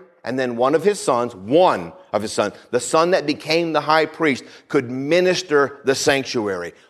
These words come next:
Only one could minister the sanctuary. And then his son could minister the sanctuary. And then his son could minister the sanctuary. Only one. But all of them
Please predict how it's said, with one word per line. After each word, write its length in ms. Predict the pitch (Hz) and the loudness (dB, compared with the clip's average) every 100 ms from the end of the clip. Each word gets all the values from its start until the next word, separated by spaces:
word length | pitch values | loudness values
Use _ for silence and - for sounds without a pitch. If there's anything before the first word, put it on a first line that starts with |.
| _ - | _ 2
Only 500 | 185 196 190 185 143 | 2 2 2 0 0
one 720 | 123 127 131 190 180 131 113 - - | -6 -4 2 4 6 2 -4 -12 -8
could 200 | - 131 | -4 -4
minister 720 | 131 165 156 - 139 139 - - | 0 0 0 -2 -2 -2 -4 -6
the 100 | 131 | -6
sanctuary. 840 | - 151 135 120 101 90 73 65 _ _ _ _ - | -2 -4 -4 -8 -8 -10 -12 -18 _ _ _ _ -10
And 120 | 135 | -2
then 160 | 160 170 | 0 0
his 380 | 139 226 233 - | 2 2 2 0
son 320 | 160 110 90 - _ | 0 0 -4 -16 _
could 140 | 165 147 | -6 -2
minister 680 | 160 143 - 131 113 - | -2 -2 -4 -6 -6 -8
the 100 | 139 | -8
sanctuary. 720 | 135 143 120 - 107 95 80 78 _ - | -4 -4 -4 -10 -10 -10 -10 -16 _ -6
And 160 | 143 | 0
then 120 | 165 151 | 0 2
his 340 | 202 262 - | 2 2 0
son 300 | 196 156 113 - - | 0 2 -2 -10 -4
could 160 | 170 | -2
minister 600 | 147 170 147 - 139 - - | 0 0 0 -2 -4 -4 -6
the 80 | 135 | -6
sanctuary. 640 | - 143 123 120 110 107 - - | -2 -4 -2 -2 -2 -4 -8 -4
Only 520 | 156 208 247 233 233 196 - | 2 2 2 2 0 -2 -8
one. 580 | 127 165 185 127 85 - _ _ _ _ _ | -2 2 4 2 -4 -20 _ _ _ _ _
But 240 | 156 170 - | 0 0 2
all 400 | 196 269 311 262 | 4 6 6 4
of 160 | 208 135 | 2 2
them 320 | 131 98 | -2 -2